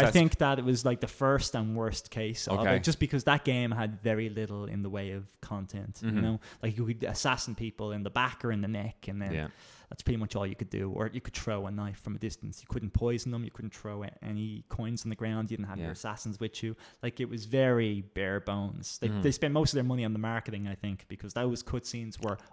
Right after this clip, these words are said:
Speaker 2: awesome.
Speaker 1: Parkour. Uh,
Speaker 2: Yeah.
Speaker 1: and parkour was, parkour was really,
Speaker 2: Parkour,
Speaker 1: really
Speaker 2: yeah.
Speaker 1: popular at the time, <laughs> so,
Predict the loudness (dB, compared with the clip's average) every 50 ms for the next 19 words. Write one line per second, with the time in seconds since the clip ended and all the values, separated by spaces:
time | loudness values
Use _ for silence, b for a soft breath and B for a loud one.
0 | b 0 4 4 4 4 2 -2 -6 -8 -4 6 8 8 8 10 12 12 12 12
1 | 10 8 6 4 4 4 2 4 4 6 8 8 8 10 8 8 8 8 6 4
2 | 2 -2 4 6 6 8 8 8 6 6 6 8 8 8 8 6 6 6 6 6
3 | 6 4 6 4 6 8 8 6 6 6 4 4 6 6 8 6 6 6 8